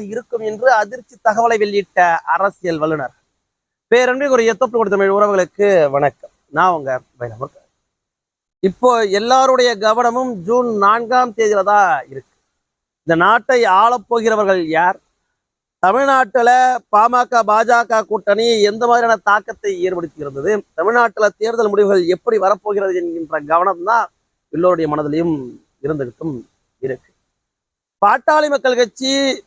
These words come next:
எப்பொழுதுமே திமுக, அதிமுக அல்லாத ஒரு மாற்று சக்தியாக, ஒரு மாற்று அணியை உருவாக்கிக்கிட்டே இருப்பாங்க.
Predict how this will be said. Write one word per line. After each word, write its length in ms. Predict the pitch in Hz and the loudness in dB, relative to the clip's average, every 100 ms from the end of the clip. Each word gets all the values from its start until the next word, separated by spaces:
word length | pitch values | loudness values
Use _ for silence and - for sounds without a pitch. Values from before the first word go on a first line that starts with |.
| _ _ - | _ _ -2
எப்பொழுதுமே 680 | 185 214 - 269 262 247 269 277 | 2 2 2 2 2 0 0 0
திமுக, 420 | - 254 262 220 254 | -2 -6 -4 0 2
அதிமுக 520 | 233 - 254 240 202 233 208 | 2 0 -6 -6 0 2 2
அல்லாத 460 | 190 220 233 226 240 254 | 2 2 2 2 0 0
ஒரு 160 | 233 208 180 | 0 -2 -2
மாற்று 560 | 170 220 262 - 269 254 226 196 165 - | 2 4 2 -2 -2 2 2 0 -4 -6
சக்தியாக, 600 | - 190 _ 226 208 185 208 233 | -6 -6 _ 0 0 2 2 0
ஒரு 120 | 226 190 | 0 -2
மாற்று 400 | 208 240 - 233 | 0 0 0 -2
அணியை 300 | 202 220 214 | 0 -2 -2
உருவாக்கிக்கிட்டே 600 | 180 185 185 165 160 165 | 0 0 0 -2 -8 -8
இருப்பாங்க. 280 | 151 123 117 | -8 -10 -14